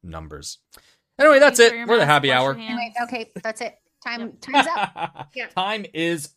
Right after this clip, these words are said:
Speaker 1: up. Thank you for listening. Uh, go Habs,
Speaker 3: Yeah,
Speaker 1: go.
Speaker 3: thanks for
Speaker 1: And
Speaker 3: watching.
Speaker 2: Yes.
Speaker 1: the next, um, the next game. What the fuck? I thought I
Speaker 3: Yeah, that
Speaker 1: deleted
Speaker 3: was my,
Speaker 1: that.
Speaker 3: gonna be my question. Are we playing on Saturday?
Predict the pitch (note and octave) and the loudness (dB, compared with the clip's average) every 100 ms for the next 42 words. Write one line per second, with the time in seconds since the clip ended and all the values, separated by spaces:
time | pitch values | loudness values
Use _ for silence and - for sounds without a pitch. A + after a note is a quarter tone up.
0 | - C#3 G#2+ - _ _ _ _ _ _ | 0 2 0 -6 _ _ _ _ _ _
1 | _ _ _ _ _ _ F3 E3 D3 E3+ | _ _ _ _ _ _ 0 0 0 0
2 | F#3 B3+ C4+ C4 _ _ _ _ _ - | 0 -2 -4 -6 _ _ _ _ _ -20
3 | - A#2 G#2+ _ C#3 C#3 C3 F3 E3+ G3 | -20 -18 -18 _ 0 2 2 -2 0 2
4 | C4+ E4+ F3 G3+ A#3 - B3 - F3+ F3 | 2 2 4 4 2 0 -8 -8 -8 -6
5 | F#3 C#4 C4 E3 D#3+ D3+ - D#3+ D#3+ F#3+ | -4 -6 -10 -12 -14 -16 -12 -10 -8 -10
6 | C#4+ - - B3 A3 F#3+ F3 D#3 C#3+ C3 | -10 -12 -8 -4 -2 -2 -4 -8 -10 -12
7 | _ _ _ _ _ _ _ _ _ _ | _ _ _ _ _ _ _ _ _ _
8 | D3 A#3+ - G#2 G2+ A#2 G#3+ A2 F2 E2 | -12 -10 -12 -14 -6 -4 -4 -6 -10 -14
9 | - _ _ _ C#3+ - D3 _ _ - | -20 _ _ _ -20 -14 -16 _ _ 0
10 | A#3+ - - A2+ - E3+ E4+ F4+ C4 G#3+ | 0 -2 -10 -12 -8 -4 0 0 0 -2
11 | C#4+ D4 F4 F4+ E4+ D4 D4 C#4+ D4 C#4 | -4 -2 -2 -4 -4 -4 -4 -4 -4 -6
12 | C4+ D4 E4 C4 A3+ A#3+ B3 C4+ F4+ D#4+ | -4 -6 -6 -6 -6 -6 -8 -8 -6 -6
13 | - D#3 G#3 D#4 | -6 -10 -8 -6